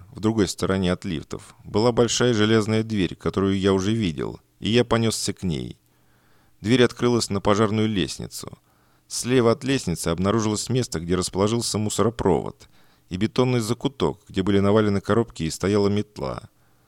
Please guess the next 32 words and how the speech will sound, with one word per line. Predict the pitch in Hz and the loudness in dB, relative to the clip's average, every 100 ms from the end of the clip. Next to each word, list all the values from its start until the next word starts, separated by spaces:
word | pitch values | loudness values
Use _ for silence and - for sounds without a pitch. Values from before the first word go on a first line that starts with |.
| _ _ _ | _ _ _
Я | 98 | -2
секунду | 104 - - 131 107 | 0 -2 0 0 0
стоял | - 113 120 107 | 0 2 2 2
и | 98 | 0
дрожал, | 104 107 104 85 65 - - | 2 4 2 0 -2 -6 -10
а | |
потом | 82 110 117 | -4 -2 0
решительно | 117 - - 104 101 | 0 -2 -2 -2 2
бросился | 110 104 95 - 92 | 2 2 -2 0 0
на | 95 | 0
этаж | 92 101 - | 0 -2 -2
вверх | 98 107 120 - - | -4 0 -2 -2 -6
и | 101 | -2
еще | 110 - 92 78 | 0 0 0 0
на | 67 | -2
один. | 65 65 53 - _ _ _ _ _ _ _ | -6 -8 -12 -14 _ _ _ _ _ _ _
Положил | 101 107 127 131 | 2 4 2 0
целлофановый | 110 101 104 110 107 | 0 0 0 0 0
пакет | 101 101 120 101 | 0 -2 -4 -2
за | 92 | -2
коробками | - 110 104 - 78 | 2 2 0 -4 -6
и, | 64 87 | -4 -2
не | 101 | 0
оглядываясь, | 107 120 117 87 82 | 2 2 4 4 2
бросился | 82 107 101 92 98 | 2 2 2 -2 -2
вниз | 104 107 | -2 -4
по | - 98 | -2 0
лестнице, | 101 - - - - | 0 -4 -8 -12 -12
прыгая | - 107 104 98 | -2 0 2 0
через | 92 95 92 | 0 0 0
две-три | 104 104 - 98 | 0 0 -2 -6
ступеньки. | - 101 101 69 60 - | -6 -6 -4 -4 -6 -12